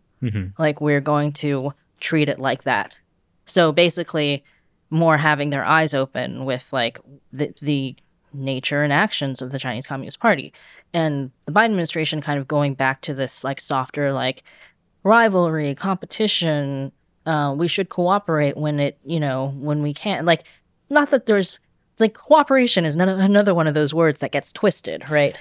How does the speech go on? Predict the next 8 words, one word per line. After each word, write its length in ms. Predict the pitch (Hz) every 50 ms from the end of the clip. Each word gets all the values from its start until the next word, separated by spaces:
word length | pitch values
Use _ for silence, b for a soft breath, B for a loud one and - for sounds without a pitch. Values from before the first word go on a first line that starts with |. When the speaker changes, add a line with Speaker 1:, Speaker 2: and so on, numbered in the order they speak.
| - _ -
Speaker 1:
Yeah. 320 | 135 127 117 92 80 76 -
Speaker 2:
Yeah, 200 | 175 170 151 107
'cause 200 | - - 180 175
of 140 | 202 190 180
course, 300 | - 294 269 220 - -
no, 140 | 165 160 151
who, 340 | - - - 196 202 202 180 B B B B B
like, 200 | - 165 - -